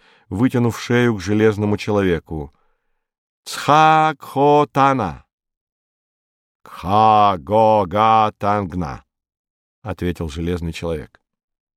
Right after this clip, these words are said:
Кавай снял очки, озадаченно поглядел на чешуйчатую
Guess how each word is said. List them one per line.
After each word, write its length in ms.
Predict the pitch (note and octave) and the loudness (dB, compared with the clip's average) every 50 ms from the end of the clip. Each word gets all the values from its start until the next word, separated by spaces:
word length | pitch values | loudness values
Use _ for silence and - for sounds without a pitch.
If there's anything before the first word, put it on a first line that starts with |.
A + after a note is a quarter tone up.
| _ _ _ _ _ _ _ _ _ _ _ _ _ _ | _ _ _ _ _ _ _ _ _ _ _ _ _ _
Кавай 360 | - G#2+ A2 A2 G#2+ G#2 F#2+ | 0 2 2 2 2 0 -2
снял 260 | - - G#2+ G2+ G2 | -4 -4 -4 -2 -2
очки, 440 | F#2+ F2+ - - - A#2 C#3 C#3 - _ _ _ _ _ _ _ _ _ _ | -4 -6 -6 -6 -6 -6 -6 -6 -10 _ _ _ _ _ _ _ _ _ _
озадаченно 640 | - A2 G2 A2 G#2+ G#2 A2+ G#2+ - - G#2+ G#2 F2+ | -6 -2 0 0 2 2 2 0 0 -2 -4 -6 -4
поглядел 500 | - G#2+ G2 G#2 G#2+ G2 G2 A2 G#2+ G#2 | -6 -6 -6 -4 -4 -2 0 0 0 0
на 120 | G#2+ G#2+ | 0 -4
чешуйчатую 800 | - - A#2 G#2 - - A2 G2 - - G#2 - - G2+ G2+ F#2 | -4 -6 -8 -8 -6 -4 -4 -4 -4 -6 -12 -8 -6 -6 -6 -6